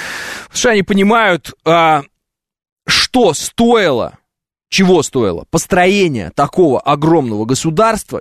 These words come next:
и, э, такой огромной империи нашим предкам. Это неимоверные усилия. И я прекрасно понимаю, что ни один из этих глистов, которых мы с вами вместе не любим, никогда ничего в своей жизни не построил,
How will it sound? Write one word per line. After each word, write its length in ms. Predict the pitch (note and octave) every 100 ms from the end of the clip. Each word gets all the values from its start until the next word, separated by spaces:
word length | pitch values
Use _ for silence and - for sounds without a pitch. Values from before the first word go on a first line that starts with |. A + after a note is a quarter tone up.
| -
и, 340 | D#3 D#3 D3+ -
э, 280 | C#3 C3 B2+ -
такой 240 | E3 E3 C#3
огромной 580 | E3 E3 G3+ F3 B2 B2+
империи 600 | E3 G3+ A#3+ F3 A2+ - _ _ _
нашим 380 | D3 F3+ - C3
предкам. 400 | A#2 F#2 - - _ _ _ _ _ _ _ _ _ _ _ _ -
Это 140 | D#3
неимоверные 840 | F3+ A3+ D4 D4+ C#4+ C4 G3+ D#3 C#3+
усилия. 560 | C3+ - G#2+ F#2 - -
И 120 | -
я 160 | D3 F3+
прекрасно 460 | G3 G3+ B3+ B3 G3+
понимаю, 440 | G3+ F#3+ E3 B2
что 140 | - B2
ни 100 | C#3
один 280 | D#3+ A3+ G3
из 80 |
этих 240 | E3+ D#3+ C3+
глистов, 540 | C#3+ C#3 C3+ G2+ - _ _ _ _ _ _ _ _
которых 380 | - C#3 B2+ G#2+
мы 120 | A2+
с 60 | G2
вами 220 | G2 G2
вместе 380 | A2+ B2+ - F#2
не 100 | F#2+
любим, 360 | B2 C#3+ F#2 - _
никогда 500 | C3 E3+ F#3+ F#3+ A3
ничего 380 | E3+ E3 F#3+ F3
в 40 |
своей 200 | - D3
жизни 280 | C#3+ F3 C#3
не 120 | B2+
построил, 580 | C3 C#3+ - G3 E3+ G#2